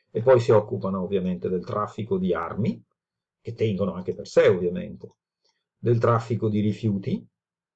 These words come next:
rifiuti che vengono, rifiuti speciali o rifiuti normali, insomma, che andrebbero smaltiti in un determinato modo, vengono in-, presi, portati via, magari al nord, per essere smaltiti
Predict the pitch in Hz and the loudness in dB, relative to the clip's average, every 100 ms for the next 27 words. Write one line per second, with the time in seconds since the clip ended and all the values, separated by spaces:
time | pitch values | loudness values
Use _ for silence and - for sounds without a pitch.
0 | _ _ _ _ _ _ _ _ - 90 | _ _ _ _ _ _ _ _ -12 -10
1 | 92 98 95 110 95 95 92 92 87 82 | -6 -6 -2 -2 0 0 0 -2 -4 -10
2 | _ _ - 117 127 131 180 - 101 98 | _ _ -2 0 2 0 -2 -2 -2 2
3 | 113 127 104 98 95 98 101 107 117 110 | 4 4 2 0 0 2 2 0 -2 -2
4 | 104 110 123 123 90 - 92 - 98 113 | 0 2 2 -2 -4 -4 -4 -2 2 4
5 | 113 98 - - _ - 104 110 98 - | 6 4 2 -8 _ -6 0 0 0 -6
6 | 117 101 90 - - 92 92 92 92 98 | -6 -2 -4 -6 -8 -4 -2 -2 -2 -2
7 | 107 117 330 90 113 101 85 85 85 95 | -2 -4 -4 0 0 0 -2 -6 -4 -4
8 | - - 143 117 117 - - 92 90 95 | -2 0 2 2 -2 -6 -6 -6 -4 -2
9 | 98 120 98 92 - 80 98 85 101 - | 2 2 0 -2 -2 -2 -4 -4 -2 -4
10 | - 87 - 90 90 113 120 - - 90 | -4 -4 -4 -4 -4 -4 -6 -8 -12 -14